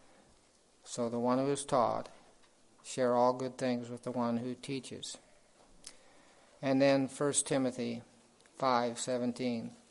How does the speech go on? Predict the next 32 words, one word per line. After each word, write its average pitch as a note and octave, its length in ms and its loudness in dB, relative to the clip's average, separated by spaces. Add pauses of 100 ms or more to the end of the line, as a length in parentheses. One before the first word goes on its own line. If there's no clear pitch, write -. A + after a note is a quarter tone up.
(580)
"Let C3+ 200 2
the C3+ 180 2
elders D3 460 4
who C3 240 0
rule C#3+ 360 2
well C3 320 4
be B2 140 -4
considered C3 560 -2
of, B2+ 480 -4 (100)
worthy C#3+ 680 -2
of B2 240 -4
double C#3 340 2
honor, A#2+ 480 0 (320)
especially C#3 580 0
those C3 320 -2
who C3+ 120 -6
work C3 280 -2
hard C3 280 0
at A#2+ 160 -4
preaching C#3 420 -4
and B2+ 160 -2
teaching. C3 400 -8 (720)
For C3 180 2
the B2+ 120 2
scripture D#3 480 -2
says, A#2+ 480 -2
'You B2+ 160 -4
shall B2 240 -4
not C3 300 2
muzzle C3+ 420 -2
the C3 140 0
ox A#2+ 400 -2